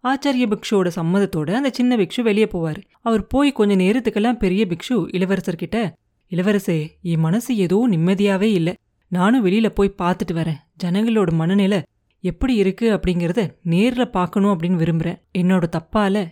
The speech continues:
இந்த சூடாமணி விஹாரத்துக்கு எந்த கேடும் வரக்கூடாது, உங்களுக்கும் எந்த தீங்கும் வரக்கூடாது" அப்படின்னு சொல்லிட்டே அவர் வெளியில போவாரு. அப்புறம் என்ன நடந்துச்சு அப்படிங்கறத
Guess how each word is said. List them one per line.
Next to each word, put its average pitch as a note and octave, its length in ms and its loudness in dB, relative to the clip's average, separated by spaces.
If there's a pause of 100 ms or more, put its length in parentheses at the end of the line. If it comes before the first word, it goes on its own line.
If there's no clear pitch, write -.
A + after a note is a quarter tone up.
இந்த E3+ 220 -2
சூடாமணி B3+ 320 0
விஹாரத்துக்கு E3+ 840 -4
எந்த E3+ 280 0
கேடும் G#3 280 0
வரக்கூடாது, D#3+ 540 -4 (400)
உங்களுக்கும் A3+ 480 2
எந்த F#3+ 260 2
தீங்கும் G#3 400 0
வரக்கூடாது" D#3+ 580 -4 (260)
அப்படின்னு E3+ 340 0
சொல்லிட்டே F3+ 440 0
அவர் G#3+ 160 -2
வெளியில F#3+ 260 0 (120)
போவாரு. D#3+ 280 -10 (360)
அப்புறம் G#3 420 0
என்ன G#3+ 160 4
நடந்துச்சு G3+ 500 0 (240)
அப்படிங்கறத F#3+ 580 -2